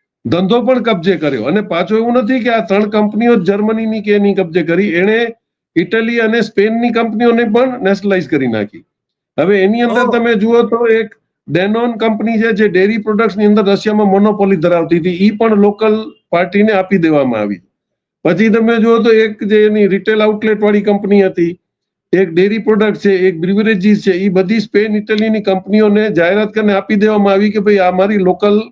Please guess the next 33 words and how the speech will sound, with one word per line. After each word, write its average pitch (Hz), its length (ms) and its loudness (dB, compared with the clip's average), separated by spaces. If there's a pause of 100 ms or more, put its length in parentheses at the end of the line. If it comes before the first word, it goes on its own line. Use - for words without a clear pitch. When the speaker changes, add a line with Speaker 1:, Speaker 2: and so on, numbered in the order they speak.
(100)
Speaker 1:
ગવર્મેન્ટ 185 460 2
ચલાવશે 180 480 0
કે 208 140 -4
લોકલ 190 320 0
પાર્ટી 190 340 -2
ચલાવશે. 104 480 -8 (1400)
હવે 175 160 0
આ 180 400 -2
અણધાર્યો 214 460 0
સ્ટેપ 233 280 -2
જે 196 160 -4
આવ્યો 208 280 0
એની 214 260 0
અંદર 214 300 2
પૈસા 170 460 -2
તો 226 180 0
તમારી 220 460 0 (220)
કદાચ 190 340 -2
રશિયાના 160 540 0
પડ્યા 202 320 0
હોય 208 160 4
તો 220 220 0
એ 226 100 0 (300)
તમારે 202 300 2
ત્રણસો 190 400 0
બિલિયન 202 400 2
ડોલર 196 360 2
અમેરિકાએ 220 460 0
પણ 226 220 0
રોક્યા 180 340 2
હતા 127 200 -2
એના, 135 220 -2
પણ 160 280 -4